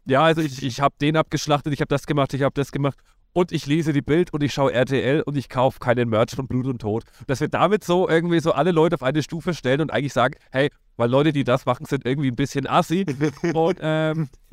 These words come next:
Speaker 1: das ist eigentlich so die einzige Message vom ganzen Song, aber es braucht halt um die fünf Minuten, bis diese Message plötzlich kommt und alles davor ist eigentlich nur so die Vorbereitung da drauf. Also war so unsere Idee auch ein bisschen. Äh, ja,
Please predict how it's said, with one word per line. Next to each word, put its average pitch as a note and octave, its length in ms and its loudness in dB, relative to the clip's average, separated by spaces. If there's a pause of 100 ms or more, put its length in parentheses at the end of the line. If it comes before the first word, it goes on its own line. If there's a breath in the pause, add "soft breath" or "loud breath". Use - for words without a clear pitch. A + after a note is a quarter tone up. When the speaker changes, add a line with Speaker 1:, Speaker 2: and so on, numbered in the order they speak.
(100)
Speaker 1:
das F#3 120 -2
ist B3+ 160 -6
eigentlich G3+ 220 0
so G#3+ 80 -2
die G3 140 -6
einzige A#3 400 0
Message C4 320 0
vom F#3 100 -2
ganzen G#3 320 0
Song, F3+ 300 2
aber F3 240 4
es E3 100 -2
braucht F3+ 420 -4
halt D#3+ 220 0
um E3+ 100 -2
die E3 120 0
fünf G3 260 -4
Minuten, E3+ 400 -2
bis E3+ 160 0
diese D#3+ 220 -4
Message C#3+ 360 0
plötzlich C3 340 -4
kommt E3 260 2
und C#3+ 80 -2
alles C#3 240 0
davor A#2+ 320 0
ist C3+ 100 -2
eigentlich A#2+ 220 -2
nur C3 100 0
so - 80 -6
die B2 80 0
Vorbereitung F#2+ 600 0
da F2+ 100 0
drauf. F2+ 400 -2
Also F2 260 -2
war F#2+ 100 2
so G2+ 120 -4
unsere G#2 280 -2
Idee F#2+ 280 2
auch F#2 100 0
ein F2+ 60 -4
bisschen. F2 260 -4 (120)
Äh, G2 280 0 (100)
ja, A2 180 -2